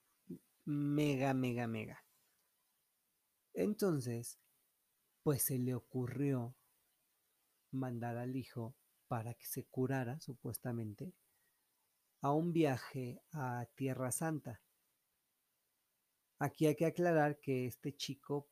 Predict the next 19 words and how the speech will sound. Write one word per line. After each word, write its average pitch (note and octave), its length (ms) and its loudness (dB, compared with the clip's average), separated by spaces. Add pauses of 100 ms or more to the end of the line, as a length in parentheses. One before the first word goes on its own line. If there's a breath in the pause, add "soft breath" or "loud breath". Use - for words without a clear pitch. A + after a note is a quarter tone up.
pues, E3 240 -4
es E3 160 -4
de E3+ 140 -2
dinero F#3 680 0
y, A2 640 -6 (240)
pues, B2+ 140 -14 (140)
por C3 140 -2
eso B2 180 -2
su C#3 120 -2
mamá B2+ 320 -2
no A#2+ 160 -4
le A2+ 120 -6
costó - 300 -12
trabajo A#2 520 -6 (540 soft breath)
pagar C3 300 2
el C#3 120 0
viaje. E3 460 2 (800)
Y G#3+ 220 8
él G#3 320 8